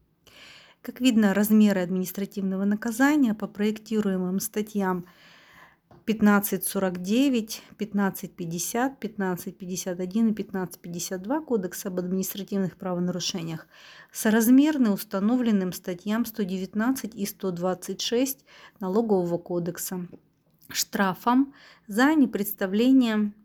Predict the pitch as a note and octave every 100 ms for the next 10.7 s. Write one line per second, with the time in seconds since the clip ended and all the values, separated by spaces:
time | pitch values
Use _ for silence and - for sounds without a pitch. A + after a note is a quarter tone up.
0 | - A3 G3 F3+ - F3+ F#3+ C#4 D4+ B3+
1 | A3 G#3+ - G3+ G#3 G3+ F#3+ F3+ A3 B3+
2 | A3 F#3+ G3+ G3 F3+ F3+ F3+ - - -
3 | _ _ _ - - - _ - A3 A3
4 | G3+ F#3+ F3+ F3+ F3 F3+ F3+ G#3 D4 F4+
5 | D#4+ B3 B3 - A3+ A#3 A3 G#3 G3 G3
6 | F#3+ F#3+ F3+ F3+ - F3+ F3+ F3 - -
7 | - G#3 G#3 F#3 F#3 F3 F3 G3 F#3 -
8 | - F#3 F#3 F3+ F3 F#3 B3 D#4 D#4 B3
9 | G3 G3 G3 - F#3+ A#3 C4 G3+ F#3+ G3+
10 | F#3 E3+ - C#3+ E3 E3+